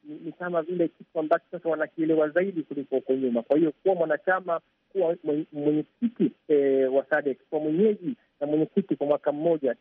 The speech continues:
Tanzania inaweza ikatumia fursa hiyo, eh, katika kupata uelewa mpana zaidi juu ya sadek, na pia vile vile kufanya biashara zaidi na nchi za sadek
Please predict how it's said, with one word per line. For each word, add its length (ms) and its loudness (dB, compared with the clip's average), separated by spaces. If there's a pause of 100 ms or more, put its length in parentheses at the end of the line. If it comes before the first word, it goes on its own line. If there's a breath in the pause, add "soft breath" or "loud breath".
(100)
Tanzania 540 2
inaweza 360 0
ikatumia 440 -2
fursa 300 -6
hiyo, 300 0 (320)
eh, 180 2
katika 280 -2
kupata 320 -2
uelewa 360 2
mpana 360 -2
zaidi 260 -8 (100)
juu 80 -4
ya 120 -4
sadek, 260 -2 (420)
na 180 -2
pia 320 -2 (140)
vile 160 0
vile 200 -4
kufanya 360 -6
biashara 420 0
zaidi 320 -2
na 120 -2
nchi 160 -8
za 160 -2
sadek 260 -2